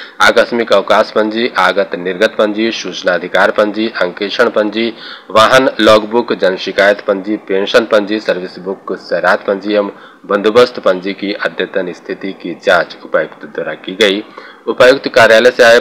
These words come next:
पत्रों के compliance की जानकारी लेने के साथ साथ उपायुक्त ने कर्मियों को अपनी कार्यशैली में सुधार लाने का सख्त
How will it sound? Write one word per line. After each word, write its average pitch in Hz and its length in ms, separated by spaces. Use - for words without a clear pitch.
पत्रों 113 280
के 110 180
compliance 104 680
की 92 140
जानकारी 92 420
लेने 95 240
के 98 80
साथ 92 280
साथ 98 360
उपायुक्त 98 360
ने 113 180
कर्मियों 107 360
को 127 140
अपनी 123 300
कार्यशैली 101 540
में 110 160
सुधार 98 500
लाने 87 280
का - 280
सख्त - 440